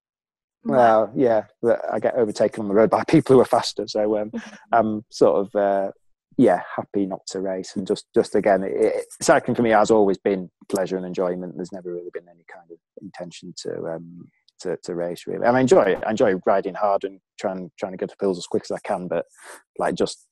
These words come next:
Speaker 1: purely for the fun of it rather than any sort of serious intent. So.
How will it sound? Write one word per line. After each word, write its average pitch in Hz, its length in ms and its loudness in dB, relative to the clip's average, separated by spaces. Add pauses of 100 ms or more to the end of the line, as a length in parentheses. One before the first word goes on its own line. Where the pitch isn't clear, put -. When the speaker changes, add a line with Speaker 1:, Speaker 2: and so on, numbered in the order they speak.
(140)
Speaker 1:
purely 90 220 -2
for - 160 -10
the 87 100 -6 (360)
fun 92 140 -4
of 87 100 -6
it 85 100 -6
rather 90 280 -4
than 87 340 -10 (200)
any 90 180 -14
sort - 280 -10
of - 40 -16 (200)
serious 87 440 -8
intent. 87 360 -16 (420)
So. - 140 -20